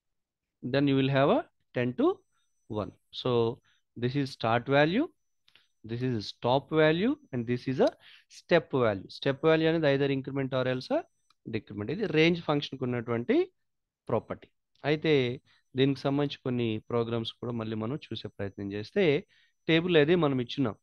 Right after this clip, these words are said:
ఒకటితో స్టార్ట్ చేసి పది వరకు వెళ్ళాలి, ప్లస్ వన్ అది ఎక్కడ తీసుకుంటుంది,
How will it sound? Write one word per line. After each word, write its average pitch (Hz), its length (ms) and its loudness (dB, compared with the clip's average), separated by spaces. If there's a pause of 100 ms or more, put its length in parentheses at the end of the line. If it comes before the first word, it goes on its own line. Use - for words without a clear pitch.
(600)
ఒకటితో 139 420 -2
స్టార్ట్ 139 340 -2
చేసి 147 240 -4
పది 127 200 -2
వరకు 131 220 0
వెళ్ళాలి, 151 260 -4
ప్లస్ 131 240 -4
వన్ 131 180 -4
అది 123 100 -4
ఎక్కడ 120 220 -14
తీసుకుంటుంది, 127 580 -6